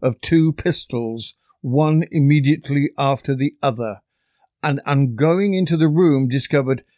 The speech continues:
Mister Smith with his brains blown against the wall, and Missus Smith on the floor with a desperate wound in her back. It appeared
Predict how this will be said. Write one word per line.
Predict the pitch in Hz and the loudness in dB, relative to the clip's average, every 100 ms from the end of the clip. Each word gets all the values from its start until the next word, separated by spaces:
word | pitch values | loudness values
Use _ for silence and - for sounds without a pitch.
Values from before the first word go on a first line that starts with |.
| _ | _
Mister | 123 139 - 131 | 0 0 -2 -6
Smith | - 180 170 127 _ _ _ _ | -2 0 0 0 _ _ _ _
with | - 131 | 0 2
his | 135 117 | 2 2
brains | 110 147 151 135 127 123 | 0 2 2 0 0 -2
blown | 117 107 139 139 139 | -2 2 2 2 0
against | 127 123 - | 0 -2 -2
the | 131 | 0
wall, | 139 131 117 127 - _ _ _ | 2 2 2 -2 -4 _ _ _
and | 123 127 | 0 2
Missus | 160 156 120 - | 2 0 -8 -6
Smith | - 120 117 - _ _ | 0 0 0 -4 _ _
on | 156 165 | 0 2
the | 151 | 2
floor | - 123 117 113 110 _ _ - | 0 0 2 2 0 _ _ -4
with | 117 | -2
a | 117 | -2
desperate | 107 131 - 131 127 | 0 -2 -4 -6 -6
wound | 127 123 113 110 107 - | -2 0 2 0 -2 -4
in | 135 | -4
her | 107 110 | -2 -2
back. | 104 101 - _ _ _ _ _ _ _ _ _ _ _ _ _ - | -4 -6 -8 _ _ _ _ _ _ _ _ _ _ _ _ _ -2
It | 135 | 0
appeared | 151 180 180 175 156 | 2 2 4 2 2